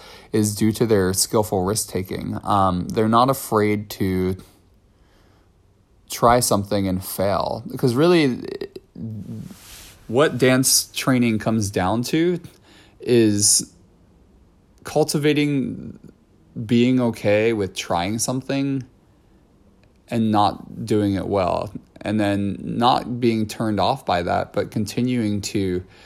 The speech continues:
try it again and again and again until you find a way to make it work.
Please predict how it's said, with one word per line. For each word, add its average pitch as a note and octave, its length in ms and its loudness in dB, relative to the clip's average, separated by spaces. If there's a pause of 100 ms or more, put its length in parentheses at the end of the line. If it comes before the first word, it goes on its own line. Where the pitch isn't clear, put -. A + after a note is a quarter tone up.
(340)
try A#2+ 260 2
it G#2+ 100 0
again A2 640 0
and G2+ 160 -2
again G#2+ 420 0
and G#2 160 -4
again G#2 320 0
until G2+ 220 -2
you G2 100 -2
find G2+ 320 -2
a F#2 80 -2
way F#2 640 -2 (320)
to - 120 -8
make F#2+ 220 -2
it - 100 -8
work. - 540 -8